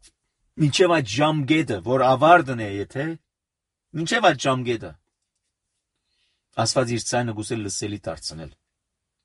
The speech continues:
Մեզ մեր յուրաքանչյուրին։ Եթե արդեն լսողներ ենք, առավել ևս լսելու։ Իսկ եթե երբեք ընդհանրապես չենք լսած, գոնե այս անգամ լսելու։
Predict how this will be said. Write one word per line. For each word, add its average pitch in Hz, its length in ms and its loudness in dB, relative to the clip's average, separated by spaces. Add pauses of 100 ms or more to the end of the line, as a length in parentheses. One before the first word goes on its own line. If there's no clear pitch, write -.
(680)
Մեզ 117 140 -6
մեր 107 140 -8
յուրաքանչյուրին։ 90 640 -14 (1700)
Եթե 147 200 4
արդեն 170 320 4
լսողներ 165 640 2
ենք, 180 320 -2 (1000)
առավել 131 560 2
ևս 110 220 -4
լսելու։ 92 560 -14 (840)
Իսկ 143 180 4
եթե 170 180 4
երբեք 170 240 2
ընդհանրապես 180 640 4
չենք 175 400 -2
լսած, 151 540 -2 (760)
գոնե 120 220 -2
այս 120 200 2
անգամ 117 380 -4
լսելու։ 87 480 -10